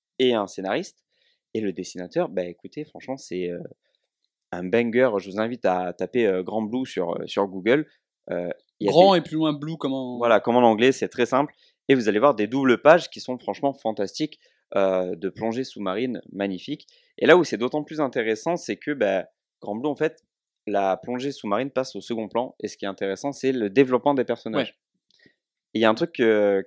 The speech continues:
Speaker 1: qui est très
Speaker 2: Et on
Speaker 1: intéressant.
Speaker 2: revient sur le côté vacances, euh, d'étudiants qui passent un cap et qui
Speaker 1: C'est
Speaker 2: ensuite
Speaker 1: ça.
Speaker 2: arrivent, euh, dans,
Speaker 1: En fait
Speaker 2: dans l'échelon supérieur.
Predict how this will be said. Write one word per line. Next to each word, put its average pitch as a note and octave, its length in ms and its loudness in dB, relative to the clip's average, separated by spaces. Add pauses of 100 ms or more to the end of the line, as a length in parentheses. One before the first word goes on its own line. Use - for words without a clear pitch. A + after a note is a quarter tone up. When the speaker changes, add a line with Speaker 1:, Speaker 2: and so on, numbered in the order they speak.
Speaker 1:
qui F#2+ 260 -6
est F2+ 140 -8 (840)
très - 200 -2
Speaker 2:
Et D#3 40 2
on D#3+ 40 4
Speaker 1:
intéressant. C3+ 280 0
Speaker 2:
revient E3 180 2
sur E3 100 -10
le C#3 40 -10
côté D3 240 -6
vacances, C3+ 500 -4
euh, A#2+ 220 -8
d'étudiants B2+ 580 -6
qui C#3+ 160 -14
passent A#2+ 240 -8
un A2 80 -10
cap D3+ 280 -2
et B2+ 40 -6
qui - 100 -20
Speaker 1:
C'est B2+ 40 -8
Speaker 2:
ensuite A#2+ 240 -2
Speaker 1:
ça. D#3 160 6
Speaker 2:
arrivent, C#3 320 -2
euh, A#2+ 220 -4
dans, B2 120 -4
Speaker 1:
En B2+ 40 -4
fait B2+ 160 -4
Speaker 2:
dans B2 280 -2
l'échelon B2+ 400 -8
supérieur. C3 380 -4